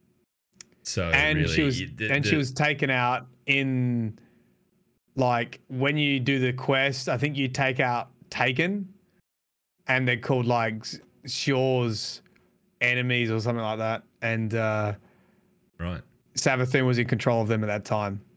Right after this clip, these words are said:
Speaker 1: Okay. Okay. I mean, it, it checks out. It's not, not, it's a bit of an obvious ruse, though, to just, <laughs> "Oh, how am I gonna throw 'em off the trail? Oh, no, I'll chuck a
Speaker 2: Put a strange coin.
Speaker 1: strange coin on 'em." That'll fucking <laughs>
Speaker 2: That'll get 'em.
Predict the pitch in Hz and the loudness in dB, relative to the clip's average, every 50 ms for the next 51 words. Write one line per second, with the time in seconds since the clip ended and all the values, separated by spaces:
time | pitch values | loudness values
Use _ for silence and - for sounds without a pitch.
0 | _ _ _ _ _ _ _ _ _ _ _ - 101 98 - 98 101 - _ _ | _ _ _ _ _ _ _ _ _ _ _ -8 -8 -6 -6 -8 -10 -10 _ _
1 | _ _ _ _ _ _ _ _ _ _ _ _ _ _ _ - 92 - 98 92 | _ _ _ _ _ _ _ _ _ _ _ _ _ _ _ -12 -10 -8 -8 -8
2 | 107 113 - _ _ - 82 80 85 85 82 82 80 76 76 85 85 - - 92 | -10 -12 -14 _ _ -14 -10 -8 -6 -4 -4 -6 -6 -6 -6 -8 -6 -4 -4 -4
3 | 85 - 98 87 85 85 80 - - 95 90 - 117 101 95 98 107 104 95 87 | -4 -4 -4 -4 -4 -6 -8 -8 -8 -6 -4 -2 -2 -2 -2 -2 -2 -2 -2 -2
4 | 85 90 - 104 - - 110 101 87 85 82 69 76 85 90 90 87 78 73 71 | -2 -4 -4 -4 -4 -2 -2 0 0 -2 -2 -2 -2 -2 -2 0 0 -2 -2 -4
5 | - 78 82 85 87 76 67 - - - - 76 73 76 92 - - - 76 85 | -6 -6 -4 -4 -4 -6 -6 -10 -12 -12 -10 -8 -8 -6 -8 -10 -10 -12 -12 -8
6 | 92 98 - 113 - - - - _ _ _ _ _ _ _ _ _ _ - 101 | -6 -6 -4 -6 -8 -8 -12 -20 _ _ _ _ _ _ _ _ _ _ -6 -4
7 | 92 92 - 135 120 110 101 98 101 98 98 95 95 - - - 117 110 98 95 | -2 0 0 0 0 0 0 -2 -2 -2 0 -2 -2 -2 -2 -2 -2 0 0 0
8 | 98 98 95 90 - - 98 101 101 90 85 90 104 101 95 92 104 110 101 92 | 0 0 -2 -2 -4 -2 -2 0 0 0 0 0 0 0 0 0 0 2 0 0
9 | 90 90 - - 123 110 - - 87 82 80 - - - - - - - - 127 | 0 -2 -2 -2 -2 -2 -2 -2 -4 -4 -4 -8 -12 -20 -20 -20 -16 -8 -4 -4
10 | 120 107 - 127 110 113 120 123 131 - 120 107 98 - - - 120 117 135 120 | -2 -2 -2 -2 -2 -2 -2 -4 -4 -4 -4 -2 -2 -2 -2 0 0 0 0 0
11 | 95 - - 110 117 120 113 104 95 92 87 87 98 113 131 131 113 98 - - | -2 -2 0 0 0 0 0 0 0 -2 -2 0 0 0 2 2 0 0 0 0
12 | 107 101 - 98 90 - - - - - - _ _ _ _ - _ _ _ _ | 0 0 2 0 0 0 -2 -4 -8 -8 -10 _ _ _ _ -20 _ _ _ _
13 | - - - - - - - - _ _ - - - 120 117 110 104 107 107 110 | -18 -16 -14 -10 -10 -12 -12 -12 _ _ -12 -6 -4 -2 -2 0 0 -2 -2 -2
14 | 110 | -4